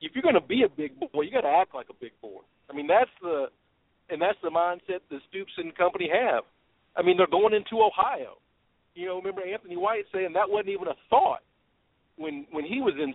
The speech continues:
school, you know, the same time we were there twenty years ago. But now we've got an Ohio pipeline. Now the, the best guys in the state of Kentucky, if they're not picking Kentucky, we're in contention.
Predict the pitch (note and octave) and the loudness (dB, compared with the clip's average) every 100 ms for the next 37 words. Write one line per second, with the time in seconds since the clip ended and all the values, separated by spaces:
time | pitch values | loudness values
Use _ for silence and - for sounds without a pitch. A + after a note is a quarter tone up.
0 | - C3+ C3 D#3+ D4 E3+ D#3 C#3 F3+ F3+ | -6 -2 -2 -2 -2 2 4 6 4 4
1 | F3+ E3+ D3+ G#3+ C4+ D3 C3+ C#3+ - _ | 4 4 2 -6 -6 -6 -6 -6 -12 _
2 | - A3 A#3 C4 C#4 D3+ A#2+ G#2 - _ | -2 0 2 0 -2 -2 -2 -4 -8 _
3 | _ _ _ _ _ _ _ - G3+ A3+ | _ _ _ _ _ _ _ 2 6 6
4 | A3 G#3+ G3 G3 F#3+ G3 B3 A#3 - - | 6 4 4 2 -2 0 0 0 -4 -6
5 | D3 C3 A#2+ G#2+ F#2+ _ _ _ _ _ | -6 -6 -6 -6 -8 _ _ _ _ _
6 | _ _ _ _ _ - F3+ G#3 G#3 - | _ _ _ _ _ -2 4 6 6 4
7 | D#3 D#3+ D3 B2+ D#3+ F#3 - F3+ F3+ F3+ | 2 4 0 2 2 2 0 4 4 4
8 | F3+ E3+ _ _ _ _ - E3 - F#3+ | 2 -4 _ _ _ _ -12 -10 -4 -2
9 | F#3+ D#3+ - G3 A3+ F#3 F3+ _ _ _ | -2 -6 2 4 2 -4 -20 _ _ _
10 | _ _ - - - F#3+ F#3+ F3+ - A3 | _ _ -18 -12 2 4 6 4 0 -2
11 | - - - - D#4 - C#4 F4 G4+ G4 | -2 -8 -10 -2 -2 -2 2 2 4 2
12 | - G#3+ - - D#4 D3+ | 0 -10 -2 -2 -2 -8